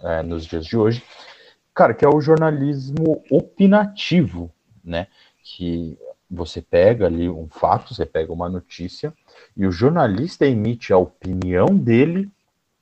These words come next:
em cima daquela notícia, né? É o que a gente chama de jornalismo opinativo. Então, cara, a partir do momento que você tá dando o seu parecer em relação a, a, a algum fato,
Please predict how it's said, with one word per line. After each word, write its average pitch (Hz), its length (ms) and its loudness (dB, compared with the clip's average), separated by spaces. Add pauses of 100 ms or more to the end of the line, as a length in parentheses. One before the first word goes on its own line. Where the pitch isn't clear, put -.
(160)
em 120 120 -2
cima 123 280 -2
daquela 120 360 0
notícia, - 600 -10
né? 82 200 -14
É 80 40 -8
o 82 120 -4
que 76 260 -18
a 80 100 -8
gente 82 140 -20
chama 85 180 -10
de 85 80 -12
jornalismo 90 380 -6
opinativo. 110 460 -4 (560)
Então, 196 120 0
cara, 180 220 4
a - 20 2
partir 165 240 0
do - 60 -6
momento 139 400 0
que 123 240 -4
você 110 320 -4
tá 104 160 4
dando 98 320 0
o 90 40 -8
seu 160 220 0
parecer 143 1000 2
em 95 40 -2
relação 101 960 0
a, 82 420 2 (720)
a, 80 720 -4 (140)
a - 100 -16
algum 85 460 -8
fato, 139 580 0